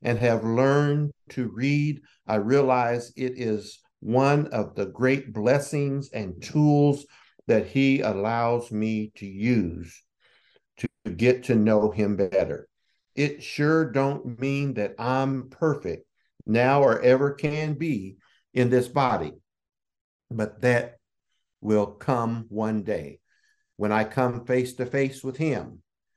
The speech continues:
I will be what he has made me to be, his adopted son. If you want proof of this, just look in the Lamb's Book of Life,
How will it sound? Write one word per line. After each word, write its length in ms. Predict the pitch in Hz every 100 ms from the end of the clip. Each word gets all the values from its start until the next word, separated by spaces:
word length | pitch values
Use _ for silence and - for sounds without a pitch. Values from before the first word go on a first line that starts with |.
| _ _ _ _ -
I 160 | 117
will 180 | 110 110
be 240 | 101 123 123
what 360 | 113 113 110 -
he 440 | 117 113 113 107
has 360 | 110 110 104 -
made 400 | 101 107 110 110
me 240 | 95 101
to 160 | 92 101
be, 380 | 90 95 78 - _ _ _ _ _
his 180 | - 107
adopted 560 | 110 107 107 107 123 123
son. 500 | - 151 92 73 - _ _ _ _
If 280 | - 110 107
you 220 | 113 170
want 380 | 165 160 156 -
proof 420 | - 170 165 160 - _
of 260 | 113 95 82
this, 480 | 90 82 - - _ _ _ _ _
just 340 | - 190 - 101
look 400 | 104 135 135 -
in 240 | 120 113
the 100 | 101
Lamb's 600 | 92 95 120 127 127 127 123
Book 340 | 120 123 123
of 120 | 113
Life, 380 | 98 92 78 76